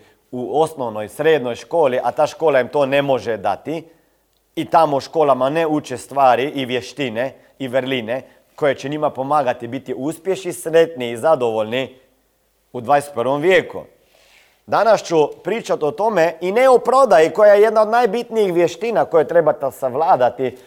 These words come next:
pored time managementa, life managementa, marketinga, javnog nastupanja i tako dalje. Prodaja je jedan od najbitnijih stvari. Gdje možete to naučiti je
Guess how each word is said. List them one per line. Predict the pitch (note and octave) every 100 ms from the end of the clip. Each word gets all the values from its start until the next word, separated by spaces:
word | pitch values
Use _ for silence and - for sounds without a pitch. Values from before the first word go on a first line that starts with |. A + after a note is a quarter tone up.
| _ _
pored | A3+ A#3+ G#3+ F#3 - - _ _
time | G3 G#3+ G3 F#3
managementa, | D#3 B2 D3+ C#3+ C3+ B2
life | D#3+ F#3+ -
managementa, | D#3 D3+ C3 A#2 C3 B2 A#2+ G#2+ F2+ - _ _
marketinga, | A#2+ D3+ G#3 - D#3+ - C#3 B2+ B2
javnog | B2 F3 G#3 F3+ C#3
nastupanja | C3+ - F3+ D#3+ B2 A#2+
i | A#2
tako | C#3+ C#3 C3
dalje. | A2+ G2 D#2+ - _ _ _ _ _ _
Prodaja | - G#3+ A3 F3 D3+
je |
jedan | F3 E3+ D3
od | C3+
najbitnijih | D#3 C3+ C#3 C3 A2+
stvari. | - F#2+ F#2+
Gdje | A2+ A3+
možete | B3 B3 G#3+ G3
to | G#3+
naučiti | G3 F#3+ A3 G3 E3+
je | D#3 F#3+ G#3+